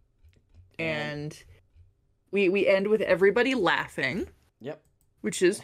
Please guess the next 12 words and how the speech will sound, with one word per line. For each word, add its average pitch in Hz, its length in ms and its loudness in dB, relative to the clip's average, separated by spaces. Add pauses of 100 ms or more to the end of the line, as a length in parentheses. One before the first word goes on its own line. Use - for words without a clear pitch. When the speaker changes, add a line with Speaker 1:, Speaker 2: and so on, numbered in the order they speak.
Speaker 2:
great. 151 480 0
I, 175 220 2
I 180 180 0
love 175 280 0
a 208 40 -2
good 190 200 4
everybody 170 540 2
laughs 165 500 -2
ending. 151 580 -2 (120)
<laughs> 285 80 -4 (600)
Speaker 1:
And 196 260 -4
yeah, 208 440 -2